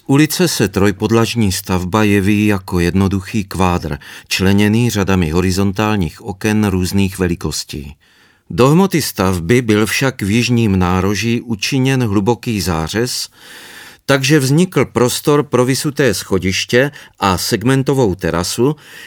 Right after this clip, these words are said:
jejíž tvar kopíruje i střecha. Terasu a střechu podpírá železobetonový sloup, který dotváří dojem lehkosti celé stavby.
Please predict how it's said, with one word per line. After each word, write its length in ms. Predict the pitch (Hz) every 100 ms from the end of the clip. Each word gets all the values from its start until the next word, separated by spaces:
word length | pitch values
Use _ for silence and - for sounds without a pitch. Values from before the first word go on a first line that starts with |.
| -
jejíž 380 | 143 170 143 -
tvar 320 | 120 151 170
kopíruje 760 | - 127 - 139 135 135 131 131
i 100 | 113
střecha. 640 | - - 101 95 73 67 _ _ _ _ _ _ _ _ _ _ _ _ -
Terasu 500 | 131 151 143 208 -
a 100 | 170
střechu 540 | - - 113 95 -
podpírá 720 | 135 117 - 139 143 143 127
železobetonový 1040 | 95 110 117 117 110 123 - 127 123 123 123
sloup, 580 | - 107 101 92 - - - - - -
který 380 | - 110 98
dotváří 720 | 82 98 113 127 139 131 156 139
dojem 400 | 104 117 104 87
lehkosti 580 | 95 92 131 - - 127
celé 340 | 123 117 117
stavby. 580 | - 110 98 80 76